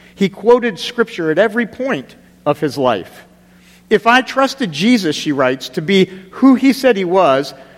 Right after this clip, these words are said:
why wouldn't I also trust his view of the authority and inerrancy of Scripture?" You see, what she was saying is she came to this point of saying, "Wait,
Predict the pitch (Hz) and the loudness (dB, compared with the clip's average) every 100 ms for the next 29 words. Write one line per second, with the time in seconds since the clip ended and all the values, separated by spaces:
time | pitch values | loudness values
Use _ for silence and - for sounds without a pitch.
0 | _ 165 190 262 294 269 233 214 214 208 | _ -4 0 0 2 0 0 -2 0 2
1 | 247 233 214 - 190 165 - 196 135 151 | 2 2 -2 0 -4 -4 0 0 0 -2
2 | 196 196 151 180 156 156 - 226 214 139 | 2 2 2 2 2 0 0 4 4 2
3 | 139 160 185 160 175 202 160 135 - 127 | -2 -4 -6 -4 -2 0 0 -4 -8 -8
4 | 127 - _ _ - 135 - - 127 - | -8 -14 _ _ -10 -10 -8 -8 -8 -8
5 | 98 80 - _ _ _ _ _ _ _ | -14 -14 -20 _ _ _ _ _ _ _
6 | _ _ _ _ _ _ _ _ _ - | _ _ _ _ _ _ _ _ _ -14
7 | - 226 202 - 190 156 - 196 180 151 | -4 0 0 0 -6 -6 0 0 0 -8
8 | - 147 - 202 190 160 151 - - 202 | -10 -12 -6 -4 -2 -2 -2 -6 -10 -4
9 | 185 156 - 147 - 160 143 131 - - | -2 -2 -4 -4 -2 0 0 -2 -12 -20
10 | - - 185 175 | -20 -4 2 2